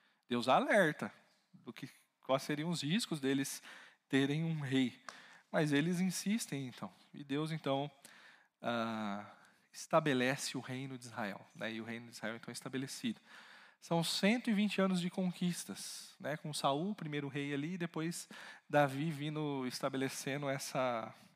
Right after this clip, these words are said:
ah, dinastia, né? Davídica ali no trono de Israel. Só que acontece, após a morte de Salomão, o terceiro rei desse período do reino estabelecido, Roboão assume, e aí então o reino é dividido.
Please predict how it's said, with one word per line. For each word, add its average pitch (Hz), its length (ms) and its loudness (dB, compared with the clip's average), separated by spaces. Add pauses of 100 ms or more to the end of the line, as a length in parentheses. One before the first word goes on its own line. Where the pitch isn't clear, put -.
(600)
ah, 110 240 0
dinastia, 135 840 -2
né? 147 260 -4 (200)
Davídica 127 720 -6
ali 123 140 -2
no 135 140 -6
trono 127 400 -6
de 131 80 -10
Israel. 127 460 0 (1700)
Só 185 180 8
que 190 80 6
acontece, 180 400 6
após 185 280 10
a 208 60 8
morte 185 240 8
de 165 80 -2
Salomão, 190 560 8 (220)
o - 40 -20
terceiro 143 380 -2
rei 143 220 -2
desse 151 220 -6
período 127 340 -4
do 127 60 -6
reino 131 160 -8
estabelecido, 143 760 -2 (1400)
Roboão 131 520 0
assume, 165 600 -2 (200)
e 131 120 -6
aí 135 180 -2
então 139 280 -4
o - 20 -6
reino 139 260 -6
é 139 60 -4
dividido. 143 520 0